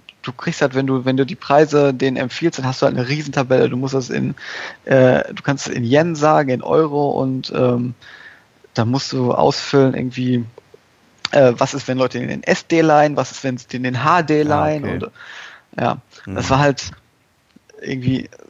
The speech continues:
Speaker 1: das war halt so, so ein Riesending.
Speaker 2: Ja, ja.
Speaker 1: Und, ähm, da hab ich gedacht, ja, ich klicke jetzt einfach an, so günstig wie möglich und
Speaker 2: Mhm.
Speaker 1: dann machen die das schon.
Speaker 2: Mhm.
Speaker 1: <laughs>
Speaker 2: Ja, macht
Speaker 1: So,
Speaker 2: Sinn.
Speaker 1: und darüber hab ich halt nicht weiter nachgedacht irgendwie.
Speaker 2: Mhm. Okay. Aber das kannst du ja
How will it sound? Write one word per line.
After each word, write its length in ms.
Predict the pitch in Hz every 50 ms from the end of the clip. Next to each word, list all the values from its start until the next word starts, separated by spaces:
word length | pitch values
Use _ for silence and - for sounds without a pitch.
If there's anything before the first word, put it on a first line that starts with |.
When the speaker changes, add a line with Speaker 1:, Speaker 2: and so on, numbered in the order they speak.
| _ _ -
Speaker 1:
das 140 | - 131 123 -
war 60 | 135 135
halt 120 | 135 131
so, 320 | - 127 127 127 127 123
so 120 | 117 - -
ein 100 | 135 131
Riesending. 480 | - 131 131 123 127 120 - - - - -
Speaker 2:
Ja, 220 | - - 107 107 104
ja. 240 | 101 98 95 95 98
Speaker 1:
Und, 340 | 101 131 135 127 131 127 -
ähm, 280 | 139 135 127 123 120 - _
da 120 | - 127
hab 80 | 127 139
ich 100 | 139 -
gedacht, 240 | - 143 135 127 -
ja, 120 | 131 123
ich 140 | 120 123 -
klicke 200 | - - 131 -
jetzt 120 | 143 -
einfach 240 | 120 135 123 127 120
an, 260 | - 123 143 143 135 -
so 120 | - 131 123
günstig 340 | 131 135 131 - 127 110
wie 60 | - 123
möglich 480 | 123 139 160 165 - 185 180 175 107
und 120 | 110 107 104
Speaker 2:
Mhm. 20 |
Speaker 1:
dann 200 | 98 131 127 127
machen 220 | 127 120 - -
die 80 | 113 -
das 120 | - 113
schon. 240 | - - - - 127 - -
Speaker 2:
Mhm. 400 | 113 110 104 101 101 98 98 101 143
Speaker 1:
<laughs> 40 | - - - - 165 156 - 160 143 - - - 262 269 262
Speaker 2:
Ja, 160 | 233 190 -
macht 100 | 127 120
Speaker 1:
So, 160 | - 123 -
Speaker 2:
Sinn. 80 | - 110
Speaker 1:
und 100 | 127 113
darüber 220 | 135 135 139 143 143
hab 60 | 139
ich 100 | 139 139 151
halt 120 | 139 135
nicht 200 | 151 147 - 135
weiter 260 | 139 135 135 - 139
nachgedacht 560 | 135 135 139 139 - 127 - - - 113 113
irgendwie. 300 | - - - - - - - -
Speaker 2:
Mhm. 420 | - 104 104 98 95 95 95 95 104 110 - - _ _ _ _ _ -
Okay. 320 | 104 95 - - 95 90 90 - - _
Aber 140 | - 101 110
das 80 | - -
kannst 240 | 143 135 131 - -
du 40 |
ja 100 | 139 127